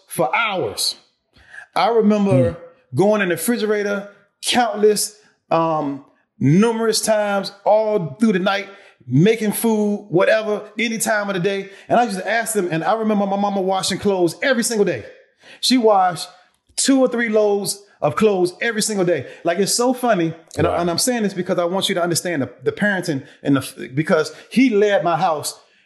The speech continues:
Speaker 1: with the way that my mom raised us. It was all based on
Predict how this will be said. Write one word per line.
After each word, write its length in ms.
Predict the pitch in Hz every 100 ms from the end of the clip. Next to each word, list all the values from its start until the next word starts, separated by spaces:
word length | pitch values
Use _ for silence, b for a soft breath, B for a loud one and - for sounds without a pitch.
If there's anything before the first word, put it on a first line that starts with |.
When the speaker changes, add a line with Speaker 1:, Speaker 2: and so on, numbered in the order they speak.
| b -
Speaker 1:
with 680 | - 139 151 175 165 165 131
the 100 | 143
way 200 | 175 175
that 160 | 151
my 120 | 156
mom 420 | 143 170 165 147 139
raised 280 | 165 139
us. 220 | 123 123 b b b
It 100 | 175
was 220 | 156 139
all 380 | - 190 202 165
based 320 | 170 175 - 156
on 460 | 156 147 139 135